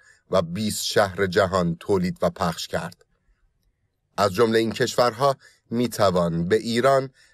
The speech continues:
آذربایجان، ترکیه، افغانستان، عراق، کانادا، آمریکا،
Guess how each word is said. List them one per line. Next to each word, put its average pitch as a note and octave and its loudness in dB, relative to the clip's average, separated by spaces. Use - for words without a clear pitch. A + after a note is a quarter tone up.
آذربایجان، A2+ 2
ترکیه، F#2 -4
افغانستان، A2+ 0
عراق، C3 4
کانادا، A2+ 2
آمریکا، G2+ 2